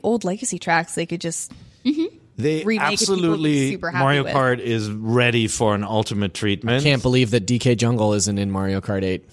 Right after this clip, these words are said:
Speaker 4: I mean, to be completely honest, so.
Speaker 3: <laughs> There, there, there are a couple of disappointing tracks that didn't make it.
Speaker 1: Yeah.
Speaker 3: That was a dig at D K Jungle. <laughs> All right, no, okay. Sorry.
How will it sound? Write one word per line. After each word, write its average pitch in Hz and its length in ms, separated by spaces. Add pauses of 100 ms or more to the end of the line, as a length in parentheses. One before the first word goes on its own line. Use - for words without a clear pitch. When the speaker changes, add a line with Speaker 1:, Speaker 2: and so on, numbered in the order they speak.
(220)
Speaker 4:
I 110 40
mean, 95 200
to 95 60
be 98 120
completely 101 360
honest, 104 300 (100)
so. 101 180 (200)
Speaker 3:
<laughs> - 240
There, 254 180 (520)
there, 135 220
there 127 220
are 135 40
a 135 40
couple 113 360
of 90 120
disappointing 92 560
tracks 92 320
that 87 120
didn't 98 220
make 92 180
it. - 100 (260)
Speaker 1:
Yeah. 226 300 (640)
Speaker 3:
That 87 100
was 87 160
a 80 60
dig 71 320 (520)
at - 100 (140)
D - 100
K - 120
Jungle. - 260 (300)
<laughs> 466 320
All - 120
right, 415 240
no, - 80
okay. 359 200 (220)
Sorry. - 380